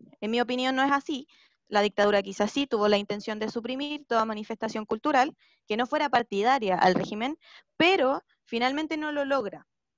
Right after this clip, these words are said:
sino que logra que el arte chileno se transforme. Eh, la siguiente. Eh, bueno, antes de empezar con Matilde Pérez, surge desde el setenta y tres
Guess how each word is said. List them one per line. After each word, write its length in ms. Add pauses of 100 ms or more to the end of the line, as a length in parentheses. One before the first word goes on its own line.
(140)
sino 220
que 120
logra 300
que 80
el 80
arte 260
chileno 420
se 140
transforme. 640 (1900)
Eh, 200
la 120
siguiente. 360 (3500)
Eh, 540
bueno, 260
antes 240
de 60
empezar 400
con 160
Matilde 400
Pérez, 420 (240)
surge 560
desde 500
el 80
setenta 380
y 80
tres 460